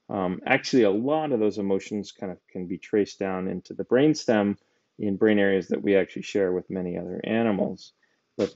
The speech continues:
this part of that whole system is really kind of uniquely special to at least primates, uh, and, and especially humans in terms of this kind of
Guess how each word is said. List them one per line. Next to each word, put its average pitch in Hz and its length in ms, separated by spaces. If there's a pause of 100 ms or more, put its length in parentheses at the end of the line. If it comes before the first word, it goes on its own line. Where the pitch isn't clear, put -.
(100)
this 190 340
part 98 380
of 101 260
that 92 360
whole 98 280
system - 580
is 92 220
really 92 500 (400)
kind 95 120
of 90 80 (160)
uniquely 107 840 (100)
special - 720
to 92 220
at - 120
least 95 260
primates, 131 680 (380)
uh, 95 400
and, 95 380
and 95 180
especially 92 500
humans 92 520
in 90 100
terms 92 280
of 98 100
this 101 200
kind 95 180
of 92 80